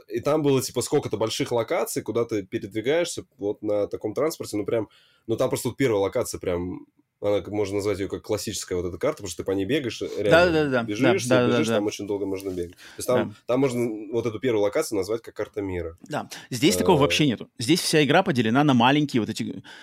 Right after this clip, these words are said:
Speaker 2: ну, огрызками я их не хочу назвать, вот эти маленькие,
Speaker 1: Мгм.
Speaker 2: чик, то есть там лесок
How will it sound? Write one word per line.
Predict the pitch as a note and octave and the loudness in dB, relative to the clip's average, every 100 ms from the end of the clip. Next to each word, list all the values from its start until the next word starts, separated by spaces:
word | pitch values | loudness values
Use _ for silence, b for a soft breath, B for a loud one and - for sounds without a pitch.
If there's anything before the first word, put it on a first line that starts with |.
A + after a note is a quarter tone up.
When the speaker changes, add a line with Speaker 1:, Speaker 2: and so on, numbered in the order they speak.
| B B | B B
Speaker 2:
ну, | - C#3+ D3 | 0 4 4
огрызками | A#2+ E3+ - C3 | 4 2 4 2
я | |
их | A#2 | 2
не | C3+ A#2+ | -2 -2
хочу | - G3+ | -2 -2
назвать, | C3 | 0
вот | B2 C#3+ | 0 0
эти | A#2 | 4
маленькие, | B2 C#3 C3+ A2+ A2 | 6 6 4 2 2
Speaker 1:
Мгм. | A2+ A2+ - | -4 -8 -10
Speaker 2:
чик, | - - | -10 -6
то | |
есть | A#2 - B B B - | -6 -6 B B B -12
там | G2 | -2
лесок | C#3+ G#3+ D#3+ C#3+ - | 2 4 4 2 -4